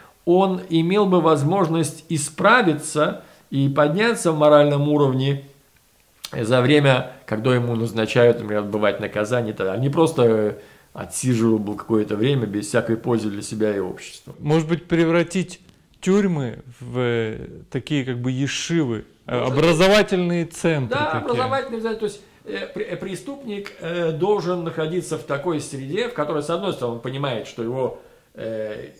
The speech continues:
Speaker 1: от общества изолировали, поскольку он опасен. С другой стороны,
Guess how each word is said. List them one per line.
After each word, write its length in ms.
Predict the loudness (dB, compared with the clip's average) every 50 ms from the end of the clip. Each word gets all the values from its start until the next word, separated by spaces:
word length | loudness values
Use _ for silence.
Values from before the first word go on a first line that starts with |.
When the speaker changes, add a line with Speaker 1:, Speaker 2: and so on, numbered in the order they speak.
| -20 -12
Speaker 1:
от 180 | -12 -10 -4 -2
общества 540 | -4 -4 -2 -6 -10 -10 -10 -6 -4 -4 -4
изолировали, 640 | -2 -2 -2 -2 -2 -2 -4 -4 -4 -4 -4 -4 -4
поскольку 480 | -6 -8 -10 -10 -8 -10 -8 -8 -8 -8
он 120 | -8 -8
опасен. 440 | -10 -12 -10 -12 -12 -12 -14 -14 -10
С 20 |
другой 240 | -6 -4 -2 -2 -2
стороны, 420 | -2 -4 -6 -6 -6 -8 -10 -12